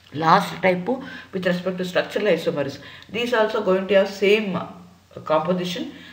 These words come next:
ಆದರೆ ಪಾಸಿಟಿವ್ ನೆಗೆಟಿವ್ ಅಯಾನ್ಸ್ ಏನಿರುತ್ತಲ್ಲ, ಕೌಂಟರ್ ಕಾಂಪ್ಲೆಕ್ಸ್ ಅಯಾನ್ಸ್ ಏನಿರುತ್ತಲ್ಲ, ಅದು ವೇರಿ ಆಗ್ತಾ ಹೋಗುತ್ತೆ. For example, ನಾನು ಇಲ್ಲಿ ಏನು ಮಾಡಿದ್ದೀನಿ, ಆ, ಎರಡು ಕಾಂಪ್ಲೆಕ್ಸ್ನ ತೊಗೊಂಡಿದ್ದೀನಿ, ಒಂದು ಕೋಬಾಲ್ಟ್ ಕಾಂಪ್ಲೆಕ್ಸು, ಇನ್ನೊಂದು ಕ್ರೋಮಿಯಂ ಕಾಂಪ್ಲೆಕ್ಸ್.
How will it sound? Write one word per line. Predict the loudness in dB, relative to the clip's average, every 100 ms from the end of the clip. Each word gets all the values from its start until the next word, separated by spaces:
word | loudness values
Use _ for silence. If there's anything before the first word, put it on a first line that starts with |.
| 0
ಆದರೆ | 4 4 4
ಪಾಸಿಟಿವ್ | 4 4 4 0 -4
ನೆಗೆಟಿವ್ | -2 -2 0 2
ಅಯಾನ್ಸ್ | 6 6 6 0
ಏನಿರುತ್ತಲ್ಲ, | -4 -2 -4 -4 -4 -2 -6 -12 -16 -2
ಕೌಂಟರ್ | 0 2 0 2
ಕಾಂಪ್ಲೆಕ್ಸ್ | 4 4 2 0 0
ಅಯಾನ್ಸ್ | 4 4 4 -2
ಏನಿರುತ್ತಲ್ಲ, | -8 -6 -4 -2
ಅದು | -2 -2 0
ವೇರಿ | -2 0 0
ಆಗ್ತಾ | -2 -2 -2
ಹೋಗುತ್ತೆ. | 0 -4 -6 -14 -14 -18 -18 -6 2
For | 2
example, | 6 4 4 -2
ನಾನು | -2
ಇಲ್ಲಿ | 0 0
ಏನು | 0
ಮಾಡಿದ್ದೀನಿ, | -4 -4 -6 -6 -8 -12 -18 -16 0
ಆ, | 4
ಎರಡು | 6 6 6 4 2 -2 -10 -14 -14 -20 _
ಕಾಂಪ್ಲೆಕ್ಸ್ನ | 0 2 2 0 -2
ತೊಗೊಂಡಿದ್ದೀನಿ, | -2 -4 -6 -6
ಒಂದು | -4 -2 2
ಕೋಬಾಲ್ಟ್ | 2 4 4 4
ಕಾಂಪ್ಲೆಕ್ಸು, | 0 0 -6 -2 -2
ಇನ್ನೊಂದು | 0 -2 -4
ಕ್ರೋಮಿಯಂ | 0 2 2 0 -4
ಕಾಂಪ್ಲೆಕ್ಸ್. | -2 -4 -2 -6 -6